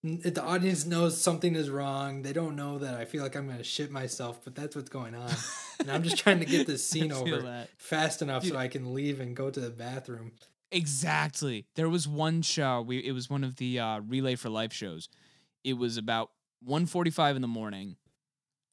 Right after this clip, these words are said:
Speaker 2: and for, or for those of you who don't know, uh, the Relay for Life is, like, this all-night co-, uh, uh, walkathon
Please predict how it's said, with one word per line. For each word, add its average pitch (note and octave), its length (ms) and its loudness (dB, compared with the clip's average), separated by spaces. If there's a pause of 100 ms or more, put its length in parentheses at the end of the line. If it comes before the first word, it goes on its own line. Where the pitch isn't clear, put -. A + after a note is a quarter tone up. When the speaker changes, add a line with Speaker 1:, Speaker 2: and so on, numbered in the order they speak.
Speaker 2:
and G#2+ 680 -2 (440)
for, G#3+ 100 2
or E3 120 6
for D#3+ 100 2
those E3 180 8
of E3 80 2
you D#3+ 80 4
who D3+ 60 4
don't C3+ 180 2
know, A#2 180 -4 (320)
uh, A#2 300 0 (340)
the C3+ 380 0
Relay D#3+ 300 4
for D3 120 -2
Life B2+ 200 2
is, B2+ 100 -4
like, A2+ 120 -4
this A2+ 200 -6
all-night C3+ 540 2
co-, - 160 0 (100)
uh, A2 520 -2
uh, F#2+ 340 -6
walkathon C#3+ 1000 2